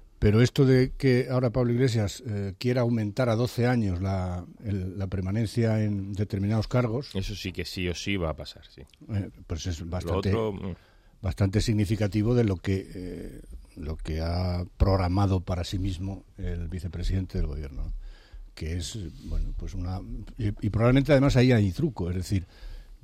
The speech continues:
Speaker 1: doce años como secretario general de Podemos,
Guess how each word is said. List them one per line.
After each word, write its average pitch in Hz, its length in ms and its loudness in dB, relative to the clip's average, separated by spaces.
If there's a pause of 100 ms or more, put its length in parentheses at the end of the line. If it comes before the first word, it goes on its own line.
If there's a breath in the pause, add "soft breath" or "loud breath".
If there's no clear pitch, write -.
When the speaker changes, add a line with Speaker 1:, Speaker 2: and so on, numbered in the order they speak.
(180)
Speaker 1:
doce 135 480 6
años 180 540 4 (180)
como 117 220 0
secretario 120 420 2
general 120 260 2
de 107 100 2
Podemos, 101 580 -2